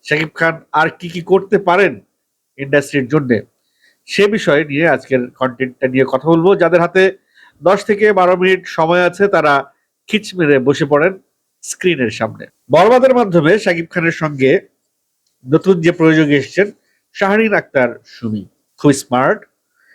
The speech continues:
এডুকেটেড, সুন্দরী। অনেকে তো এরকম আবদারও করেছেন যে তাকেই, প্রযোজককেই শাকিব খানের এগেইনস্টে নায়িকা হিসেবে দেখতে চায়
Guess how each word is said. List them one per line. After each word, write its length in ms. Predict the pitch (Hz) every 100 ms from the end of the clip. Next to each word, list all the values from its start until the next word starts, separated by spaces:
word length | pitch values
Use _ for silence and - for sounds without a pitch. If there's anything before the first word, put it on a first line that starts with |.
| _ -
এডুকেটেড, 560 | 131 127 151 143 185 202 _
সুন্দরী। 540 | - 208 175 147 117 - _ _ -
অনেকে 320 | 196 240 254
তো 160 | 254 185 226
এরকম 380 | 214 202 208 233
আবদারও 340 | 180 156 208 226
করেছেন 460 | 208 185 - 156 185 170
যে 160 | 151 156 160 - _ _ _
তাকেই, 440 | 180 - 175 135 202 - _ _ _ _
প্রযোজককেই 680 | 190 208 285 - - 254 196
শাকিব 280 | 196 156 -
খানের 240 | 180 165 156
এগেইনস্টে 480 | 143 151 143 147 208 - _ _ _ _ _
নায়িকা 280 | 143 190 220
হিসেবে 280 | 196 160 135
দেখতে 240 | 123 -
চায় 240 | 107 104